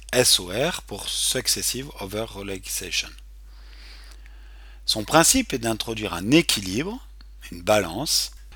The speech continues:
de la décomposition diagonale entre la partie explicite et la partie implicite, à savoir,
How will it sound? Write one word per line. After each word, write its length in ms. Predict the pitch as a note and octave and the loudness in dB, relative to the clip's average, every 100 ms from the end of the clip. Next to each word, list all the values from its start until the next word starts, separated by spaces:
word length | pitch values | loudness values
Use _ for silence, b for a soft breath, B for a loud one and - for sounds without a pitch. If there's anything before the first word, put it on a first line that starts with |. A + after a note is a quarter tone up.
| - | -8
de 100 | G#2+ | 2
la 160 | G#2+ G#2+ | 6 6
décomposition 960 | A2+ G3 - F3+ F3 D#3+ D3+ - D#3 | 10 8 8 2 0 0 4 6 6
diagonale 760 | B2+ B2+ A#2+ A#2+ A#2 A2+ F#2 D#2+ - - | 6 6 6 4 6 4 2 -4 -12 6
entre 300 | D#3+ D3+ D3+ | 6 8 8
la 120 | C3+ | 6
partie 520 | - A#2 - G2 F#2 - G2+ | 6 2 2 -4 -4 -6 -6
explicite 800 | G2+ - D3+ D#3+ C4 B3+ - - - - - | -4 -4 2 4 4 2 -2 -12 -16 -14 4
et 120 | E3 | 8
la 100 | A2 | 8
partie 320 | - - - | 4 -4 -4
implicite, 680 | E2+ - G2+ G#3 B3+ - - - - - - - - B B B B - - - - | -6 -2 2 2 2 -4 -6 -10 -18 -18 -18 -18 -18 B B B B -18 -18 -18 6
à 100 | C#3 | 8
savoir, 680 | - F#2 F2 A#2+ G#3+ - | 8 4 4 4 4 2